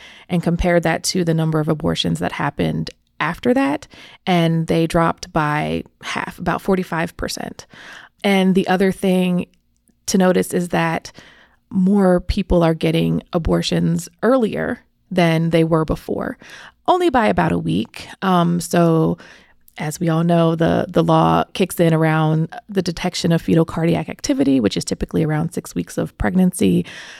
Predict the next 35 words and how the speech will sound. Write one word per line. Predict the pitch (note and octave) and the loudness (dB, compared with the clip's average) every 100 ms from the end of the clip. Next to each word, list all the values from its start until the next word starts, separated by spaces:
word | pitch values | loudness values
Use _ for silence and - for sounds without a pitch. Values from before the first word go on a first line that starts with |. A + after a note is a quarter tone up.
| - - | -10 -6
The | F#3+ | -2
average | G#3 F#3+ F#3+ F#3 F3+ E3+ - - _ - | -2 0 2 2 2 0 -4 -4 _ -2
point | - G#3+ F#3 - | 2 4 2 0
in | F3+ | 2
a | F3 | 4
pregnancy | F3+ E3 E3 E3 E3 | 4 2 0 0 0
when | D#3+ D#3+ | 2 0
folks | - E3 - | -2 -4 -2
were | E3 | -2
getting | D3+ D#3 D#3+ | 0 -2 -2
abortions | D#3+ E3 E3 F3+ E3 E3+ - - - - - | 0 0 -2 -2 -2 -2 -6 -12 -20 -10 -2
prior | - C4 C4 A3+ | 0 2 2 2
to | - G3 F3 | 0 0 2
the | E3+ | 2
law | D#3 D3+ | 2 0
taking | - E3+ | -4 -4
effect | D3+ - D#3+ - | -4 -4 -6 -4
was | E3 | -4
about | D3 C#3+ | -4 -6
seven | - D3+ G#3+ | -6 -2 0
weeks, | D4 E4+ - - - - - - | -2 -6 -12 -20 -20 -20 -20 -2
and | F#3 E3+ | 0 2
now | D#3+ E3+ | 2 0
it's | E3+ | -2
about | E3 A#2 - _ - | -4 -4 -4 _ -6
six | - - | -4 -4
weeks. | - - - - - _ - - | -8 -10 -10 -12 -14 _ -20 -4
Um, | G3 F3+ F3 E3+ E3+ E3+ - - | 0 2 2 0 -2 -6 -8 -2
another | F#3 F3+ G3 | 2 2 2
thing | - G3 F#3+ F#3 | 2 2 2 2
that, | E3+ E3 E3 E3+ E3+ _ - | 0 2 2 0 -4 _ -2
you | G3+ | 2
know, | F3+ F#3+ | 2 2
there | F3 - | 0 0
are | F3 F3+ E3+ | 0 0 0